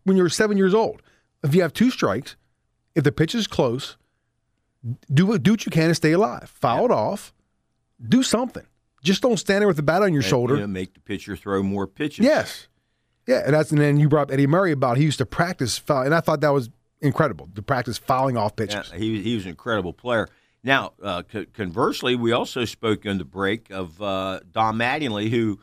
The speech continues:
Speaker 1: <laughs>
Speaker 2: at, at, at, at the time, you know, the two best first basemen in baseball were, were Don Mattingly and Eddie Murray. And, of course, Mattingly's career was derailed by, uh, back injuries. But, uh, about a month ago, in the midst of the, uh, no-hitter,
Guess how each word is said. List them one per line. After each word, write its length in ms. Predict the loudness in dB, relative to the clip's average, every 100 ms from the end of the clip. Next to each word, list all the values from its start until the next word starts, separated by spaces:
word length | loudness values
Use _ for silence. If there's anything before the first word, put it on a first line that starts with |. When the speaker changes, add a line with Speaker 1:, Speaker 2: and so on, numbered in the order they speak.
| _ _
Speaker 1:
<laughs> 140 | -6 0
Speaker 2:
at, 180 | 0 2
at, 180 | -2
at, 260 | 0 -2 0
at 240 | 0 0
the 80 | -4
time, 400 | -4 0 0 -2
you 100 | -2
know, 80 | -4
the 60 | -6
two 180 | -8
best 220 | -6 -4 -4
first 280 | -6 -6
basemen 400 | -4 -4 -4 -6
in 180 | -4 -4 -8
baseball 640 | -8 -8 -6 -4 -4 -4 -8 -14 _
were, 260 | -6 -4 -4
were 180 | -4 -4
Don 300 | -2 0 0
Mattingly 400 | -4 -6 -6 -4
and 100 | -2
Eddie 180 | -4
Murray. 380 | -4 -4 -2 -2
And, 60 | -6
of 60 |
course, 220 | -10 -16 -6
Mattingly's 720 | -2 -2 -2 -6 -8 -10 -16
career 360 | -10 -6 -4
was 200 | -6 -10
derailed 600 | -16 -14 -6 -4 -4 -6
by, 500 | -8 -8 -8 -12 -16 -16
uh, 160 | -18
back 360 | -8 -4 -4 -6
injuries. 560 | -12 -12 -16 -18 -20 _ _ _ _ _ _ -10
But, 240 | -10 -4
uh, 260 | -2 -2 -4 _ _ _ -8
about 320 | -2 0 0
a 40 |
month 260 | 0 -4 -4
ago, 320 | 0 2 2
in 80 | 2
the 100 | 0
midst 420 | 2 0 -2 -4
of 280 | -2 -2 -2
the, 260 | -2 -2
uh, 180 | -2 -2
no-hitter, 800 | 2 2 2 2 0 0 -2 -6